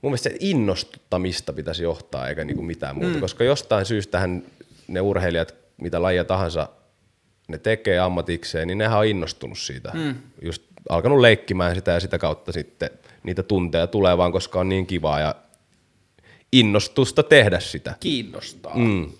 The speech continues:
Speaker 1: Niin, et miten sitä pystyttäisiin niinku paremmin johtamaan, että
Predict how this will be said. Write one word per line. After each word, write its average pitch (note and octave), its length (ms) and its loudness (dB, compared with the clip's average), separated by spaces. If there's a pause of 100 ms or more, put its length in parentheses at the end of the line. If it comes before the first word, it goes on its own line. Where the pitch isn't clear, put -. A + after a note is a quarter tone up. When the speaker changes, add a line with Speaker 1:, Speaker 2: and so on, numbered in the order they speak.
(640)
Speaker 1:
Niin, G2 120 0
et F#2+ 100 -6
miten G#2+ 220 0
sitä G#2 220 0
pystyttäisiin E2+ 500 -8
niinku E2 160 -6 (180)
paremmin D#2 340 -4
johtamaan, C#2+ 600 -6
että - 260 -10